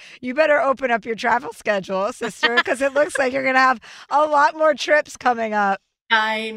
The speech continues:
Speaker 2: know. Well, luckily, I'm pretty sure he's in the same state.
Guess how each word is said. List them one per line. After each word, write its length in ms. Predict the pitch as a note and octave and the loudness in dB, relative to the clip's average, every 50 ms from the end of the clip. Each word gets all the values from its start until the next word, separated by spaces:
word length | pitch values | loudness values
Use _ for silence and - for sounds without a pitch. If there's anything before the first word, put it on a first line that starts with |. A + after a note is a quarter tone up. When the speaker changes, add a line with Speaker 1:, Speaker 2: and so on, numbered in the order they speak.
| G#3+ | -4
Speaker 2:
know. 380 | G#3 G#3+ A3 A#3 A#3 A3 F#3+ - | 0 2 4 4 4 2 0 -2
Well, 180 | A#3 A#3+ A#3 A3+ | -4 -6 -6 -2
luckily, 580 | A3 G#3+ A3+ - - D#4+ E4+ F4 F4+ F4 E4+ - - A3 | 0 0 0 0 -2 -12 -8 -8 -8 -6 -8 -6 -4 -4
I'm 140 | A3 G#3+ | -4 -4
pretty 420 | A3 - - B3 A3+ A#3+ C#4 D4+ D#4 | -8 -4 0 0 0 0 -2 -6 -8
sure 320 | - - D#4+ D4 D4+ D4+ D#4 E4 E4+ _ _ _ _ _ _ _ _ _ _ _ - | -6 -2 0 0 0 0 -4 -8 -18 _ _ _ _ _ _ _ _ _ _ _ -8
he's 260 | A#3 A3+ G#3 G3+ G#3 | -6 -6 -4 -4 -6
in 120 | G3 F#3 | -8 -8
the 120 | F3+ F#3+ F#3 | -8 -10 -10
same 320 | - - F3+ F3 E3+ E3+ | -4 -4 -4 -4 -4 -10
state. 640 | E3+ - - - D#3+ D#3+ - - - - - - | -12 -14 -12 -10 -10 -10 -10 -10 -14 -14 -16 -20